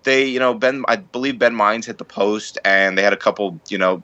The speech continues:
couple, uh, nice shots saved. But this team is, again, like you said, it, Bob Lilly doesn't do it pretty, but they are a team that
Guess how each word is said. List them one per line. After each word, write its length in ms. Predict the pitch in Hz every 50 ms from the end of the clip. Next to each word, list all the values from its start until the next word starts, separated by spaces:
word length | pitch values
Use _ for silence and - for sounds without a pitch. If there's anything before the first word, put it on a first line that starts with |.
| _ _ -
couple, 340 | - 113 - - 101 98 95
uh, 220 | 92 90 90 92
nice 180 | 90 95 95 92
shots 340 | - - 95 90 92 - -
saved. 460 | - 95 92 95 101 101 104 - - _ _ _ _ _ _ _ _ -
But 280 | - 107 104 101 - _ _ _ -
this 360 | 107 107 113 151 170 - -
team 280 | - 196 180 170 165 143
is, 360 | 120 127 127 113 117 - - _ -
again, 400 | 95 92 127 139 127 85 - -
like 200 | - 92 92 -
you 40 | 110
said, 300 | - - 117 101 90 - - -
it, 160 | 98 98 85 - _ _ _ _ _ - - - -
Bob 260 | - 170 - 139 147
Lilly 180 | 151 147 143 139
doesn't 380 | 120 104 98 117 113 117 127 117
do 120 | 131 120
it 80 | 107 -
pretty, 380 | - - 113 107 120 135 147
but 380 | 110 - 107 98 95 92 - _ _ _ -
they 340 | 92 90 107 104 110 113 113
are 300 | 113 110 110 107 107 107
a 80 | 92
team 380 | 95 - - 107 104 104 104 101
that 380 | 95 92 92 90 87 87 85